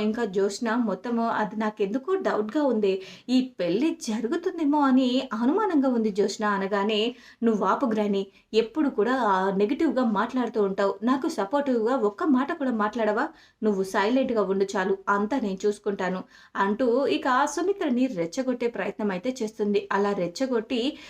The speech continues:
జ్యోత్స్న, ఆహ్, ఇంకా సుమ్-, దీపం మీద సు-, ఇంకా, ఇంకా కోపం పెంచేలాగా సు-, మాటలైతే మాట్లాడుతుంది. ఇక దాంతో సుమిత్రకి దీపం మీద ఇంకాస్త కోపం కట్టలు తెంచుకుంటుంది.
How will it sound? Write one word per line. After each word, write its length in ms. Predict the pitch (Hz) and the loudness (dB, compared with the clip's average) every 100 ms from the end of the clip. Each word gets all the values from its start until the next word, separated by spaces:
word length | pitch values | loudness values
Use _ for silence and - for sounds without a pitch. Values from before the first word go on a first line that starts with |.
| - | -10
జ్యోత్స్న, 420 | 208 311 381 381 349 277 302 | -2 2 0 0 0 2 2
ఆహ్, 180 | - 247 | 2 2
ఇంకా 220 | 247 247 254 | 2 0 -2
సుమ్-, 280 | 269 254 220 | 0 0 0
దీపం 340 | 202 302 339 | -2 -2 0
మీద 200 | 294 277 277 285 - - _ | 2 2 2 0 -2 -14 _
సు-, 200 | - 277 254 233 | 0 2 2 2
ఇంకా, 440 | 240 269 - 370 339 | 2 0 0 -2 0
ఇంకా 240 | 302 294 320 | 0 0 -2
కోపం 340 | 277 254 294 262 | 0 0 2 0
పెంచేలాగా 800 | 254 226 226 277 254 226 254 233 254 | 2 0 0 0 2 0 0 0 0
సు-, 200 | 254 233 208 208 | 0 0 2 2
మాటలైతే 500 | 202 208 247 214 269 | 2 2 0 0 2
మాట్లాడుతుంది. 680 | 269 226 208 202 202 190 190 190 - - | 2 2 2 -2 -2 0 2 0 -4 -8
ఇక 160 | 226 233 | -2 0
దాంతో 400 | 190 180 185 240 | 0 -2 -2 -6
సుమిత్రకి 560 | 240 196 214 220 208 226 | -2 -2 -2 -4 -4 -2
దీపం 360 | 190 190 233 | 0 0 0
మీద 160 | 202 240 - | 0 0 -2
ఇంకాస్త 540 | 277 294 302 277 262 254 | 0 0 0 -4 -4 -8
కోపం 320 | - 214 214 226 | -2 -2 -2 -4
కట్టలు 400 | 202 - 254 254 | -6 -6 -4 -2
తెంచుకుంటుంది. 760 | 208 202 - 202 202 196 190 | -2 -2 -4 -4 -2 -2 -2